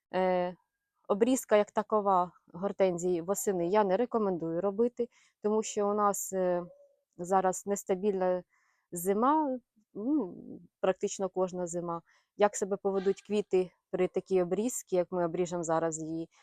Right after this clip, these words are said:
взимку, я не знаю. Я цього не роблю. Я взагалі нічого не обрізаю, е, восени. Я все залишаю, обрізку квітів, всього, там, троянди, все тільки на весну. А от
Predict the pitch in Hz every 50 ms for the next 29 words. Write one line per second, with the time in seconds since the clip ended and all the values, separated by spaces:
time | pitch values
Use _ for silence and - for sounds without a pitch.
0 | _ _ _ _ - - - 269 277 277 - - 180 175 202 233 226 170 - -
1 | 147 156 196 262 311 - - 208 170 175 180 208 262 262 220 185 147 151 151 156
2 | 190 233 233 214 214 208 190 214 202 180 170 165 175 180 - - 185 180 190 185
3 | 180 185 190 185 208 247 240 - 320 349 320 262 247 - - - _ _ _ _
4 | _ _ _ - 190 190 185 180 175 175 170 214 214 - - 185 165 151 147 143
5 | 151 - _ _ _ _ _ _ _ - 190 226 269 277 - - - 254 240 208
6 | 214 190 190 190 - - 214 202 196 190 185 - - 180 175 226 285 320 - -
7 | - 262 254 254 - _ _ _ _ _ _ _ _ _ _ - 202 214 247 262
8 | 247 - - 226 220 196 - - - 202 196 175 214 233 240 233 226 214 180 -
9 | - 175 165 165 - 180 196 208 214 226 233 233 226 190 175 180 - - - 233
10 | 262 269 - - - 269 277 - - 233 196 190 180 160 151 151 151 - - -
11 | 165 - - _ _ _ _ _ _ _ _ _ - 190 196 190 196 196